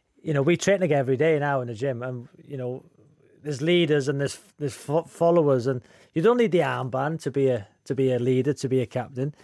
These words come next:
There's so many characters out there, and in the dressing room, you know, I, my mood, I, I know going into a dressing room at nine o'clock in the morning, I could, I could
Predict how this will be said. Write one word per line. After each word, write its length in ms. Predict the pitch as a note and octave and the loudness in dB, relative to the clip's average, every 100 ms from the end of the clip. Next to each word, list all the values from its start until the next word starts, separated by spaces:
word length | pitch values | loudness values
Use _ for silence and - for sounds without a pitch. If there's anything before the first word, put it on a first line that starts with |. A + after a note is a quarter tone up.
| _ | _
There's 160 | - C#3+ | -4 0
so 220 | - G3+ | 2 4
many 200 | F3+ E3 | 4 0
characters 400 | - E3 D#3+ C#3+ | 0 0 0 2
out 120 | D3 | 2
there, 240 | D3+ C#3 C#3 | 2 2 4
and 80 | |
in 100 | F3+ G#3+ | 4 4
the 80 | |
dressing 400 | E3+ F#3 E3+ - | 4 2 2 0
room, 280 | C#3 B2+ D3+ - _ _ _ _ | 0 0 -2 -8 _ _ _ _
you 60 | E3+ | 0
know, 100 | D3 | 4
I, 240 | D3+ D#3+ - - | 4 4 0 -4
my 400 | E3 F#3 F#3 E3 | 0 4 4 2
mood, 560 | D#3 F3 C#3+ C3+ D#3+ - - _ _ | 4 4 4 2 -2 -10 -20 _ _
I, 240 | E3 F#3 - - - - | 2 2 2 -6 -18 -2
I 280 | F3 G#3+ A3 | 2 4 6
know 540 | G3 G3 D3 C#3+ E3+ - _ _ _ _ _ - | 6 8 8 6 2 -6 _ _ _ _ _ 2
going 240 | E3+ D#3+ | 6 6
into 280 | D#3+ - D3+ | 4 4 2
a 40 | |
dressing 360 | A#2+ D#3 C#3 C#3 | 4 2 2 0
room 80 | C3+ | 2
at 20 | |
nine 180 | D#3 D3+ | 2 2
o'clock 120 | C#3 | 2
in 40 | C3+ | 2
the 40 | |
morning, 320 | C#3 C3+ A#2+ | 2 4 2
I 200 | B2+ C3+ | 2 0
could, 280 | - C3+ B2 - - | 2 -2 -2 -10 0
I 140 | D3+ | 0
could 260 | - C3+ | 2 -4